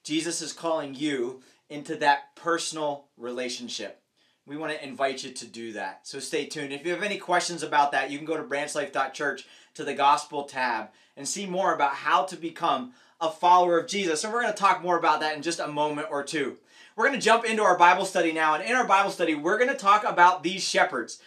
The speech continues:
This might be the week where you started wrapping up your manger scene, or you're about to wrap it up and put it away. As you grab those shepherds, I want you to realize that they are the last ones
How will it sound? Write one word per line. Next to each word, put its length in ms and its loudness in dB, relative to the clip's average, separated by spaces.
This 240 0
might 240 2
be 100 -6
the 140 0
week 280 -2
where 140 2
you 160 -2
started 460 0
wrapping 680 4
up 280 2
your 240 0
manger 400 -4
scene, 280 -4
or 60 -2
you're 240 2
about 300 8
to 100 -8
wrap 300 4
it 80 4
up 160 4
and 180 -6
put 180 -2
it 120 -2
away. 340 2
As 320 4
you 80 -6
grab 440 2
those 220 2
shepherds, 420 2
I 100 0
want 160 -4
you 80 -2
to 60 0
realize 520 4
that 140 -10
they 100 -2
are 100 0
the 140 0
last 380 6
ones 420 0